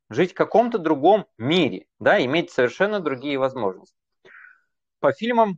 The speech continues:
поняли все, да? И поэтому не тяните. Чем быстрее вы, э, освоите эти фильмы, тем быстрее появится у вас глубина. Как только у вас появится глубина, вас уже с нормального пути будет не столкнуть ничем,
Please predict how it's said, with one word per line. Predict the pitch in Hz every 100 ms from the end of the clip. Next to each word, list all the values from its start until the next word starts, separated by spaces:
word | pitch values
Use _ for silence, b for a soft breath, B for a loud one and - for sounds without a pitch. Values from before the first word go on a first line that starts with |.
| -
поняли | 170 139 104
все, | 101 -
да? | - 226 233 123
И | 110 113 110 - _
поэтому | 127 185 160 135
не | 208
тяните. | 214 240 220 170 - 104 -
Чем | - 196 202 143
быстрее | - 190 - 214 180 123 113 113
вы, | 127 165 120 - -
э, | 143 135 127
освоите | - 123 170 170 131 - 120
эти | 127 147 - 113 107 -
фильмы, | - 226 196
тем | 123 143 127
быстрее | 123 170 214
появится | 139 139 190 185 135
у |
вас | 117 117
глубина. | 104 139 170 208 139 185 175 156 143 101 _ _ _ _ _
Как | 160 -
только | 220 196 170
у |
вас | 151 147
появится | - 160 170 151 139 120
глубина, | 139 135 113 113 131 214 185 104
вас | 131 143
уже | 127 131
с | -
нормального | 135 131 151 156 127 117
пути | 123 120 233
будет | 139 120 117
не | 143
столкнуть | 175 156 147 - 165 170 -
ничем, | 120 180 - 190 139 101